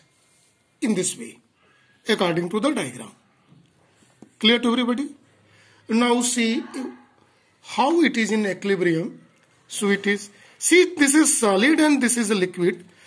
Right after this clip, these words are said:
So first of all, we are going to make angle of contact by drawing a tangent here. Right? This is the tangent. So this is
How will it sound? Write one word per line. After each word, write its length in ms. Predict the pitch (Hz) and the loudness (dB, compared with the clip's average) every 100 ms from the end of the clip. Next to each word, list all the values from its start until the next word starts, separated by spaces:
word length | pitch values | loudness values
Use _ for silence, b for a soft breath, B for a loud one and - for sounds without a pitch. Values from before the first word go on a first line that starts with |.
| b | b
So 300 | b 254 247 | b 0 0
first 260 | 247 185 - | 2 0 2
of 200 | 311 330 | 0 2
all, 200 | 349 339 | 2 2
we 120 | 269 269 | 4 4
are 140 | 262 | 2
going 320 | 233 254 262 | 2 2 0
to 80 | 269 | 0
make 320 | 262 269 - | 0 0 0
angle 320 | 208 185 196 | 0 2 2
of 240 | 190 196 - | 2 0 -6
contact 540 | 180 165 180 262 - - b b b b - | -4 -2 -2 -4 -6 -20 b b b b -10
by 340 | 170 202 302 | -2 0 0
drawing 480 | 226 160 175 269 - - _ | 0 0 0 0 -4 -20 _
a 80 | - - | -14 -12
tangent 480 | - 110 110 135 - | -14 -12 -16 -16 -16
here. 220 | - - - _ - - - _ - _ - - - _ _ b b b b b _ _ | -18 -20 -20 _ -20 -20 -20 _ -20 _ -20 -20 -20 _ _ b b b b b _ _
Right? 320 | 208 269 - - _ _ _ _ _ b b b b - | -4 -4 -8 -20 _ _ _ _ _ b b b b -2
This 200 | 202 208 | 0 0
is 120 | 208 | 0
the 120 | 214 | -2
tangent. 500 | 233 233 233 240 247 - _ _ _ _ _ _ _ _ _ _ _ _ _ _ _ b b b b b b - | 0 0 0 -4 -10 -18 _ _ _ _ _ _ _ _ _ _ _ _ _ _ _ b b b b b b -8
So 240 | - 196 | 2 2
this 280 | 160 226 277 | 2 0 4
is 160 | 370 | 4